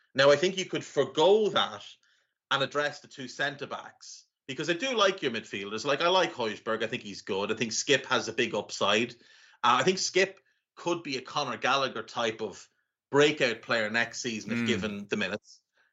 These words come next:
Speaker 1: Um, I, I like Harry Winks. He, he's, he's not a great player, but he's not a bad player. He won't lose you games. He doesn't
Speaker 2: And he
Speaker 1: win
Speaker 2: can
Speaker 1: them for you, but he,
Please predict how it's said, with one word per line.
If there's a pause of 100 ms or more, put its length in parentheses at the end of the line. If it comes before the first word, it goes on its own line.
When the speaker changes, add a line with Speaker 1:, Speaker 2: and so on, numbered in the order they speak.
(120)
Speaker 1:
Um,
I,
I
like
Harry
Winks.
He,
he's, (340)
he's
not
a
great
player,
but
he's
not
a
bad
player. (300)
He
won't
lose
you
games.
He
doesn't
Speaker 2:
And
he
Speaker 1:
win
Speaker 2:
can
Speaker 1:
them
for
you,
but
he,